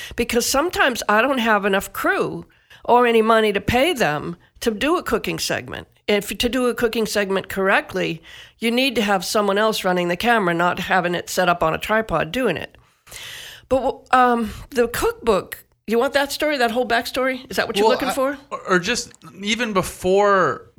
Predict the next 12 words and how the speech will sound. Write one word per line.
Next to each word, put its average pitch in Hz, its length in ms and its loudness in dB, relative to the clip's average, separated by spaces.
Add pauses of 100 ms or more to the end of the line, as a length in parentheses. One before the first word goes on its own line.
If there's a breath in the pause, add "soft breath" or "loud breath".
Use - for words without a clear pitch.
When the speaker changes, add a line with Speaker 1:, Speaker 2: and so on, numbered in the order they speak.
(120)
Speaker 2:
Granny 156 380 0
Potty 165 360 0
Mouth, - 400 -12
because, 127 640 -2 (600)
you 139 80 -4
know, 135 100 -2
reading 147 380 0
your 127 140 -2
intro, 135 500 -4
it - 100 -10
talks 127 280 -2
about 123 500 0